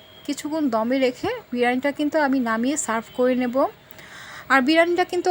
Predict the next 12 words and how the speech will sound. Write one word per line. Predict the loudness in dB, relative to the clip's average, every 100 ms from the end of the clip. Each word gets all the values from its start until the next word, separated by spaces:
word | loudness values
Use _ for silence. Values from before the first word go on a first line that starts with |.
| 6
already | 6 2 0 0
আমার | 0 0
হয়ে | 0 0
গিয়েছে। | 0 0 0 0 0
দেখো | 0 0 0
বন্ধুরা, | 0 2 0 2
কালারটা | 2 2 2 0 0
কত | -2 -4
সুন্দর | -2 0 2 2
হয়েছে | 2 0 -2 -2 -2 -2
আর | -4 -4
কত | -4